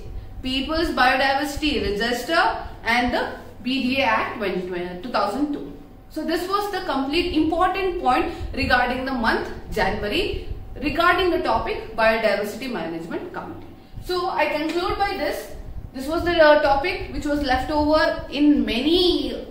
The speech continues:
current affairs modules, but B M C is an important topic, make a note on it. So for further current affairs videos like this, you can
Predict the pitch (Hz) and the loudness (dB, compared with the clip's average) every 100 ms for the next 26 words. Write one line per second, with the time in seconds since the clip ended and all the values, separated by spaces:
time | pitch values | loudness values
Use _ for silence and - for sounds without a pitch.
0 | - - 277 285 285 294 302 294 294 285 | -14 -4 0 0 0 0 0 0 0 0
1 | 339 370 - 247 349 381 - - - - | 0 -2 0 2 2 -2 -10 -16 -16 -8
2 | 226 277 294 294 320 254 262 262 277 277 | 0 2 4 2 0 -2 -4 -2 -2 0
3 | 294 285 269 277 233 214 214 220 180 160 | 2 0 0 -4 -6 -6 -4 -2 -2 -2
4 | 151 143 147 - - - 269 269 330 320 | -6 -8 -8 -10 -14 -8 0 0 0 -2
5 | 392 403 415 339 311 320 285 277 294 285 | -2 0 0 2 2 0 -2 -4 -2 -2
6 | 294 - 294 277 226 302 359 359 - 247 | -2 -2 -4 -4 -2 0 2 0 -4 -4
7 | 262 269 269 294 | -2 0 0 -2